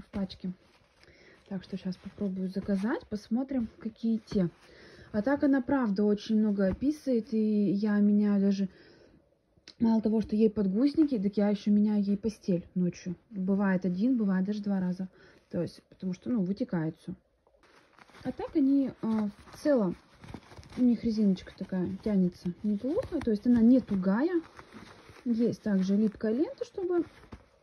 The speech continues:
завернуть можно. Есть индикатор влаги, но он как-то наполовину. То есть здесь нету. Ну и внутри они просто гладкие.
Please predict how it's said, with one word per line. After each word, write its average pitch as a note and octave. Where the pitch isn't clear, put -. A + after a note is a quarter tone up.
завернуть B3+
можно. A#3+
Есть B3+
индикатор A3+
влаги, C#4
но G#3+
он G#3
как-то G#3
наполовину. F#3+
То G#3+
есть F#3+
здесь G3+
нету. F#3
Ну B3+
и B3
внутри A#3+
они G#3
просто G3
гладкие. F3+